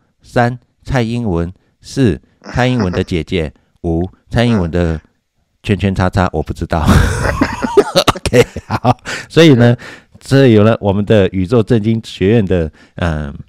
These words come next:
Speaker 1: 彭文正教授，他已经出了四个考古题了。这四个考古题呢，请大家，呃，不要迟疑，
Speaker 2: 嗯。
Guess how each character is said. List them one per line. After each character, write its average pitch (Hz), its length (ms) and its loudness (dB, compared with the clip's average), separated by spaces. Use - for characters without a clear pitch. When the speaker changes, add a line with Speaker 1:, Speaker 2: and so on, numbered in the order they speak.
Speaker 1:
彭 101 140 2
文 104 120 2
正 107 140 2
教 95 180 2
授， 90 240 -2
他 101 160 -4
已 85 40 -2
经 98 160 -6
出 104 200 -4
了 92 80 2
四 147 260 -2
个 98 120 -2
考 - 180 -4
古 90 120 -6
题 80 160 -10
了。 80 120 -4
这 135 140 0
四 139 160 0
个 101 100 0
考 101 160 -2
古 98 100 -2
题 90 200 -4
呢， 90 120 -2
请 82 200 -8
大 113 160 0
家， 104 280 0
呃， 82 300 -2
不 107 120 -2
要 117 280 2
迟 135 260 0
疑， 110 180 0
Speaker 2:
嗯。 - 40 -12